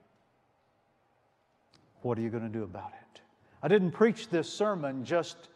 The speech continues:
as an intellectual exercise. This is to help you.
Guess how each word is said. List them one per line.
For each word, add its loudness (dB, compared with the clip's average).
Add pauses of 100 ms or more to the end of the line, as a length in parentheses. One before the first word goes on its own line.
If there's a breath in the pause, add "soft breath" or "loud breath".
(300 soft breath)
as 0
an -2
intellectual 0
exercise. -2 (420 soft breath)
This 2
is 2
to 0 (500)
help -4 (720)
you. -6